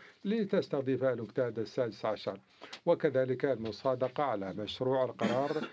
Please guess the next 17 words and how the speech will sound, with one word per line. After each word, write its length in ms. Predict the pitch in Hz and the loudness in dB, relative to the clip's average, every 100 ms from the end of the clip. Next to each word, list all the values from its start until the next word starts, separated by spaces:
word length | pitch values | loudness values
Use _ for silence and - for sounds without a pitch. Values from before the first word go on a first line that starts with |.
| - - | -6 -2
من 100 | - | 0
أجل 500 | 170 - 156 151 139 | 2 2 0 2 0
نقله 540 | 151 175 - 151 135 131 139 151 175 156 131 139 139 139 143 135 _ _ _ - - - - - | 0 0 0 2 2 4 4 4 0 -2 0 2 4 4 2 -2 _ _ _ -20 -20 -20 -8 -4
للجمعية 500 | 120 156 135 143 135 | 2 2 4 4 4
العامة. 360 | 123 131 123 | 2 0 0
هنا 260 | 117 143 139 | -2 0 0
أقتبس 640 | 120 - 135 135 135 - 170 175 | -2 -2 2 2 0 2 2 2
من 220 | 147 131 | -2 0
المقرر. 720 | 139 - 131 123 123 123 101 - _ _ _ _ _ - _ | 0 -2 -4 -2 -2 -2 -2 -8 _ _ _ _ _ -20 _
الجمعية 580 | 175 180 160 165 160 135 | 0 2 2 4 4 4
العامة 480 | 120 110 143 143 143 | 2 0 0 0 0
تأخذ 380 | 135 - 135 127 | 0 0 0 2
علما 360 | 123 139 143 143 | 2 0 0 0
بتقرير 1080 | 117 107 110 107 113 143 143 139 139 143 156 156 - 143 | -2 -2 -2 0 2 4 4 4 4 4 0 -4 -6 0
مجلس 380 | 131 135 131 | 2 2 -2
التجارة 520 | 131 139 107 135 135 127 | -4 -4 2 2 4 2
والتنمية 800 | 113 104 131 131 127 135 160 | -2 -2 -2 0 2 2 2